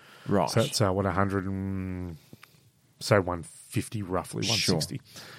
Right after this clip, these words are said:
Speaker 2: Um, so there's that. You gotta then pay seven hundred baht for a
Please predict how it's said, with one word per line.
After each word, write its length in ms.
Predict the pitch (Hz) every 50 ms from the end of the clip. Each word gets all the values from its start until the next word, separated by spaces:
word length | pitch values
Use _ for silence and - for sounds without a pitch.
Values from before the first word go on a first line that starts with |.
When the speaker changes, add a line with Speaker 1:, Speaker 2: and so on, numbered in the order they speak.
| - - - - - -
Speaker 2:
Um, 280 | 123 113 117 117 117 117
so 340 | - - 135 123 117 - - - _
there's 160 | 131 120 98
that. 200 | 107 110 95 - - - - _ _ -
You 80 | - 113
gotta 140 | 127 120 117
then 140 | 113 113
pay 120 | 101 117 104
seven 280 | - - - 156 151
hundred 220 | 135 113 104 98 90
baht 220 | 101 101 107 101
for 400 | - - 110 98 98 98 104 - - -
a 320 | 107 101 101 98 92 92